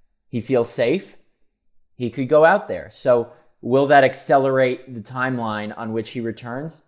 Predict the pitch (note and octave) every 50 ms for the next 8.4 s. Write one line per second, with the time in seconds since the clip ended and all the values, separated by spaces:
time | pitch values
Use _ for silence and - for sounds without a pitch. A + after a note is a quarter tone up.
0 | _ - F#3+ G3+ F#3+ - - B2 F#2 F2+ D#2 C#2+ - - _ - A#2 A2 A2 -
1 | - - - _ _ - - - - A2+ A#2 A2+ A2 A2 A2 - _ - - -
2 | - - F3 D#3 B2+ B2+ B2 A#2 A2+ A2 G2 A#2+ A#2 A2 A2 A#2 A#2 A2 A2 G#2+
3 | G#2+ - - - - G#2+ A2 A2 G#2+ G#2 G#2 G2 - - G#2+ F#2+ F#2+ F#2+ F#2 E2+
4 | - G#2 G2+ G2 F#2+ G2 - A2+ G2+ - A2+ A#2 G#2+ G2+ - - - B2 A2+ A2
5 | A2+ A2+ - - - - A#2+ A2 G#2 G2+ G2 - - A2+ G#2+ G2+ E2+ F2 F#2 F#2
6 | _ _ _ _ _ _ _ _ _ _ _ _ - - - A2+ G#2+ G2+ G2+ G2+
7 | G2+ G2 G2 F#2+ F#2+ F#2+ - - - _ _ _ - - A#2 G2 A2 G#2 G2 -
8 | - - A2 G#2 G#2 G2+ -